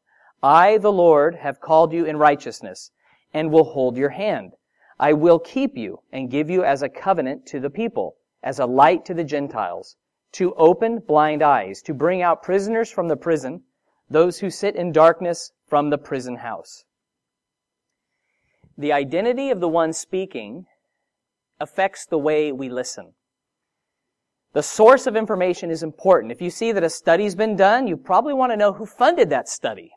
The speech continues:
because there could be a conflict of interest. Credentials give weight to claims. You'll see some people on a post, they'll say, "Well, as a doctor, I say this," or "As a solicitor with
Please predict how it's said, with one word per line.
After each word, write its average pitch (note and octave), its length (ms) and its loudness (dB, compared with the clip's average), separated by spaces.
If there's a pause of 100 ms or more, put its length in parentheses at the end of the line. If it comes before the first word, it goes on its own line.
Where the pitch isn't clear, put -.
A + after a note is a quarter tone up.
(140)
because D#3+ 300 -6
there G3+ 100 -4
could A3+ 180 -4
be G#3 100 -2
a F#3+ 40 0
conflict E3+ 440 -6
of D#3+ 100 -6
interest. - 480 -10 (2000)
Credentials F#3+ 800 2
give D#3+ 240 -2
weight F#3 380 0
to F#3+ 80 -10
claims. F3 800 -4 (1400)
You'll G3+ 140 4
see A#3+ 260 -4
some G3 220 -2
people G3 280 2
on F3 200 4
a D#3 60 0
post, F#3 460 4
they'll C3+ 120 -4
say, C#3 180 -4
"Well, E3 280 6
as E3 200 0
a D3 60 -2
doctor, B2+ 560 -2
I A#2+ 160 -4
say F2 300 -12
this," A2+ 320 -12
or E3+ 160 -8
"As F#3 220 0
a D#3+ 60 -6
solicitor D3+ 800 0
with C3 320 -6